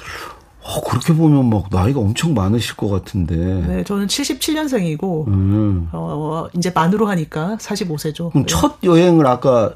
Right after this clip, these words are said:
Speaker 2: 예.
Speaker 1: 천구백구십팔 년?
Speaker 2: 구십칠 년에 했었고요.
Speaker 1: 음.
Speaker 2: 당시에 만 십구 세였죠.
Speaker 1: 어디로,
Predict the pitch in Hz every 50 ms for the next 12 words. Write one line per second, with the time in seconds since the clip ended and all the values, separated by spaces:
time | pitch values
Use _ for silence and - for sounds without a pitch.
0 | - 170 160 156 143 - - _ _ - - 214 202 196 180 190 160 165 147 -
1 | - - - - - - 214 240 233 196 214 214 - - - - 226 - 262 -
2 | - - 359 339 370 349 349 339 320 254 208 185 - 175 160 - - 196 240 226
3 | 165 147 139 - 117 107 90 85 180 180 196 185 - 254 233 156 156 175 214 226
4 | 220 - - - - - 233 226 - 214 196 185 185 175 156 - - - - -
5 | 160 151 143 - - - 127 127 - 117 131 131 160 143 127